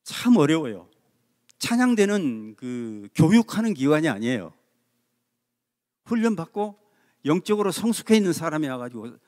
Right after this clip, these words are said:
사역을 하는 기관이 찬양대예요. 찬양대 와가지고 영-, 시-, 뭐 훈련받고 어쩌고 이, 이런 생각하지 마세요, 지휘자님들.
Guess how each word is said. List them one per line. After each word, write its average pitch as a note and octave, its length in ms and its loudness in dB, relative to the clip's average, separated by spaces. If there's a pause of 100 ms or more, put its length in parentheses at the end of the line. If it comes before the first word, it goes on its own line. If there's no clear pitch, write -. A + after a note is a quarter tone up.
(160)
사역을 D4 540 2
하는 F#3 200 2
기관이 C3 360 -6
찬양대예요. B2 880 -10 (560)
찬양대 B3 400 0
와가지고 E3 440 0
영-, D#3 160 -2
시-, - 180 -12 (140)
뭐 C3+ 200 -8
훈련받고 F3+ 600 -10
어쩌고 D#3 320 -10
이, D#3+ 180 -10
이런 G3 180 -2
생각하지 E3+ 400 -8
마세요, C3 300 -4
지휘자님들. F#2+ 540 -14